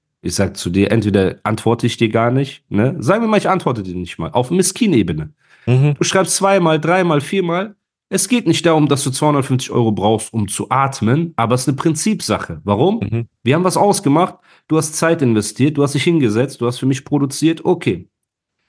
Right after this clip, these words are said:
Speaker 1: Jetzt gehst du an die Öffentlichkeit, du machst Insta-Story, "Ey, Animus,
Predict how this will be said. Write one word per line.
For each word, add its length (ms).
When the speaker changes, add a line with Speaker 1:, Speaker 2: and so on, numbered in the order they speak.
Speaker 1:
Jetzt 360
gehst 220
du 40
an 80
die 60
Öffentlichkeit, 540
du 60
machst 180
Insta-Story, 640
"Ey, 160
Animus, 760